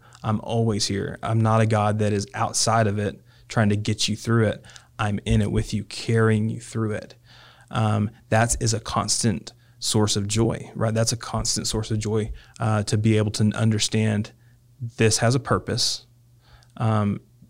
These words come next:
but the purpose is to go through it. Um, I've learned things in my depression that I would have never learned if I hadn't gone through it. Um, do I think God gave me that depression? Absolutely not. It's from the devil. Um,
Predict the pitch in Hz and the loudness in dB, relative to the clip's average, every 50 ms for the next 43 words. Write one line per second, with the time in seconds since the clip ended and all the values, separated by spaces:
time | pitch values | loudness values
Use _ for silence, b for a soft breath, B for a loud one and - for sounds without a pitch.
0 | _ _ _ _ _ - 107 - 104 - - 113 107 110 - - 113 - - - | _ _ _ _ _ -2 -2 -2 -2 0 0 0 0 0 -2 -2 -2 -2 -2 -2
1 | 110 107 101 98 - - - - - - - - - - B B B B B B | -2 -2 -4 -6 -8 -8 -8 -6 -6 -6 -8 -12 -16 -20 B B B B B B
2 | B B B - 113 110 107 101 98 - - - 113 113 113 107 107 107 113 120 | B B B -4 0 0 2 2 0 0 0 0 2 4 4 4 6 6 6 6
3 | 123 123 120 - - 117 117 120 120 107 113 107 107 104 104 107 101 - - 113 | 4 4 2 2 2 2 4 4 4 4 2 2 0 0 -2 -2 -4 -4 -2 -2
4 | 110 117 - 117 110 107 104 101 101 101 - 113 113 107 110 110 107 107 110 110 | -2 0 0 0 0 0 0 -2 -2 -4 -4 -6 -6 -6 -4 -4 -2 0 2 2
5 | 110 107 110 104 107 101 101 101 101 - 110 104 113 117 110 107 104 117 - 113 | 4 4 2 2 2 0 0 -2 -2 -4 -4 -4 -4 -2 -2 -2 -4 -4 -6 -6
6 | 104 92 87 - - - B B B B B B B B B 110 107 107 107 107 | -4 -4 -4 -6 -8 -14 B B B B B B B B B 0 2 2 2 2
7 | - 95 - - - - 113 123 110 107 - - 117 113 101 101 - - _ _ | 0 -2 -4 -4 -4 0 2 4 2 2 2 2 2 2 2 0 -6 -10 _ _
8 | - 113 - 120 107 107 107 107 - 113 113 120 127 123 135 131 180 123 - 147 | -8 -2 2 2 2 2 0 0 0 2 4 4 4 4 4 4 2 2 2 0
9 | 120 - - 120 - 113 107 - - 104 101 104 101 104 107 101 - - - 127 | 0 0 0 -2 -2 -2 -2 -2 -2 -2 -2 0 0 -2 -2 -2 -2 0 2 2
10 | 110 101 104 107 110 - - 98 107 B B B B B B B B 117 110 107 | 2 2 0 -2 -2 -2 -4 -6 -8 B B B B B B B B 0 2 2
11 | 101 98 | 2 0